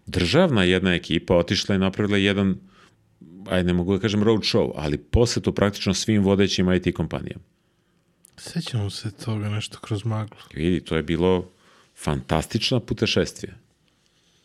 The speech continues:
Speaker 1: I sastanci sa svim vodećim kompanijama. Nijedan nije preskočen.
Speaker 2: Kad je to bilo?
Speaker 1: Dve hiljade dvanaeste.
Speaker 2: Aha.
Speaker 1: Uz pomoć američke ambasade, uz jednu fantastičnu pomoć tadašnjeg,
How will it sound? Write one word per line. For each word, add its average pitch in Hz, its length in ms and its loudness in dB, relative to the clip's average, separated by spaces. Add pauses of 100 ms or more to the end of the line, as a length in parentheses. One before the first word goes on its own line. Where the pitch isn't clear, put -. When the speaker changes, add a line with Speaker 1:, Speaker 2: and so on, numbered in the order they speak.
(560)
Speaker 1:
I 87 100 0
sastanci 98 580 0
sa - 220 -6
svim 80 520 -2
vodećim 113 440 2
kompanijama. - 520 -12 (760)
Nijedan 85 400 0
nije 127 140 0
preskočen. - 500 -8 (1080)
Speaker 2:
Kad 143 160 -2
je 131 100 -6
to 110 60 -8
bilo? 98 200 -10 (360)
Speaker 1:
Dve 62 140 -10
hiljade 90 260 0
dvanaeste. 131 460 -2 (180)
Speaker 2:
Aha. 98 420 -12
Speaker 1:
Uz - 140 -4
pomoć 104 340 2
američke 85 380 0
ambasade, 120 580 2 (720)
uz 78 200 -2
jednu 82 420 2
fantastičnu 82 720 -2
pomoć 76 520 -4
tadašnjeg, 78 500 -2